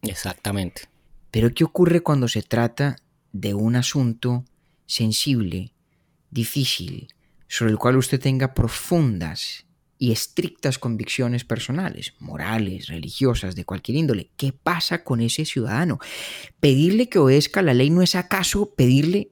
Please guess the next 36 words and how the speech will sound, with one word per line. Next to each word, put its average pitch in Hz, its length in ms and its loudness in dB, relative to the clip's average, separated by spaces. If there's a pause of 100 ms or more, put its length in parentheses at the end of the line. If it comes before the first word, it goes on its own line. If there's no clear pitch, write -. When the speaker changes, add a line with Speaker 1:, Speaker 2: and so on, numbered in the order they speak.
(100)
Speaker 2:
que 120 160 2
deje 151 220 2
de 151 80 2
ser 127 160 0
autónomo? 180 520 0 (1080)
¿No 156 120 6
es 170 80 4
acaso 208 400 2
pedirle 170 520 6
que 135 400 4 (220)
renuncie 165 1160 4 (100)
al 135 160 4
ejercicio 131 1120 2 (540)
del 123 240 4
juicio 202 480 4
individual 131 840 2 (640)
y 135 100 2
a 165 60 6
la 139 160 2
conducta 151 880 2
anclada 180 580 2
en 185 60 -2
ese 180 220 0
juicio 185 500 2
en 165 140 4
favor 160 440 6
de 196 120 4
lo 143 120 4
que 156 240 4
es 175 120 2
en 196 100 2
esencia 170 400 2
el 190 60 0
juicio 196 320 4
de 139 100 6
otros? 180 580 0